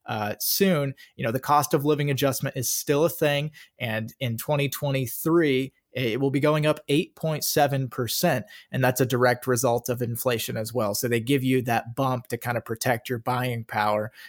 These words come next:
because of inflation. So those are some important updates for twenty twenty-three. And when it comes to taxes, Eric, I know you, and if you're a listener to the show, you've heard Randy on this show before, you guys take tax planning very seriously, and it's a key component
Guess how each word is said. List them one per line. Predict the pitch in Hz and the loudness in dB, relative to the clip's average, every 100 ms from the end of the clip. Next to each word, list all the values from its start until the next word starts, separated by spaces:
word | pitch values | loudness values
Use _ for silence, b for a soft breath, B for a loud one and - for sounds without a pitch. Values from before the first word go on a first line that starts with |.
| B | B
because | 127 - 120 113 | -6 -2 0 0
of | 113 | -4
inflation. | 107 - 117 110 - 104 | -6 -2 -2 -2 -4 -6
So | - | -2
those | 143 170 139 | 4 4 4
are | |
some | 131 147 | 2 2
important | 131 - 139 - 127 | 0 -2 -2 -2 -2
updates | 135 131 - 127 - | -4 -2 0 0 -2
for | 127 | -6
twenty | - 131 131 | -4 -2 -2
twenty-three. | 123 135 123 117 131 139 - B B B | -2 -2 -4 0 2 2 0 B B B
And | 165 170 | 4 6
when | |
it | 156 | 6
comes | - 170 156 | 4 2 2
to | 147 | 0
taxes, | - 143 165 - 131 127 139 | 2 2 0 0 0 0 4
Eric, | 135 135 | 6 6
I | 143 | 4
know | 147 139 | 4 4
you, | 123 147 156 160 156 B B | 4 4 6 4 0 B B
and | 120 117 117 | -4 -2 -2
if | 117 120 - | -2 -2 2
you're | 131 | 4
a | |
listener | 131 131 135 | 4 2 2
to | 127 | 2
the | 123 | 2
show, | 113 135 131 | 2 4 4
you've | 131 120 | 4 2
heard | 127 117 | 0 0
Randy | 117 123 131 131 | 0 0 2 2
on | 127 | 2
this | 131 | 0
show | 120 135 131 | 0 2 2
before, | 127 - 131 135 - B B | 2 0 2 2 -2 B B
you | 139 | 2
guys | 147 135 - | 4 2 2
take | 131 127 | -2 -2
tax | - 123 - | 0 0 -2
planning | - 127 117 113 | -6 -4 -4 0
very | 123 120 | 0 0
seriously, | - 135 127 - 123 | 2 2 2 2 -2
and | 120 | -2
it's | 113 | -4
a | 120 | -6
key | - 139 | -2 -4
component | - 123 - - 160 135 104 | -2 -6 -6 -4 -2 -2 -6